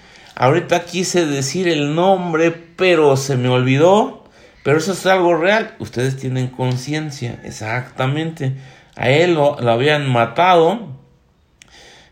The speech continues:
Eh, y lo dieron como un hecho. E incluso, repito, medios, pues, de bastante tradición, de bastante reconocimiento,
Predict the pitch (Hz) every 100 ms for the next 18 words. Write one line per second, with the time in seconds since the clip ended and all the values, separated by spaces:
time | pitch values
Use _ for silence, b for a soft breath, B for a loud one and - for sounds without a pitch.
0 | B - 120 120 117 120 117 110 - -
1 | _ _ _ _ _ _ _ - 117 123
2 | 170 214 151 151 185 208 247 - 143 117
3 | - - - 117 107 175 196 151 135 139
4 | 175 185 190 202 - 139 165 160 165 165
5 | - b b b b - 107 107 113 110
6 | 113 - 147 165 160 147 135 107 - -
7 | _ 117 123 127 113 139 151 170 175 175
8 | B B B B - 113 117 117 107 110
9 | - - 113 107 143 143 131 110 113 113
10 | 110 127 160 175 160 160 165